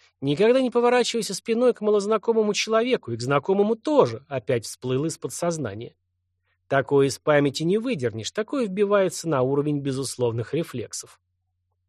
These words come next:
Сделал несколько шагов и остановился. «Нет, так не пойдёт», сказал я, вглядываясь в землю. «Что случилось?»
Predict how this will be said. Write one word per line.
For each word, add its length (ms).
Сделал 400
несколько 380
шагов 440
и 40
остановился. 760
«Нет, 300
так 180
не 80
пойдёт», 460
сказал 420
я, 220
вглядываясь 580
в 40
землю. 420
«Что 260
случилось?» 760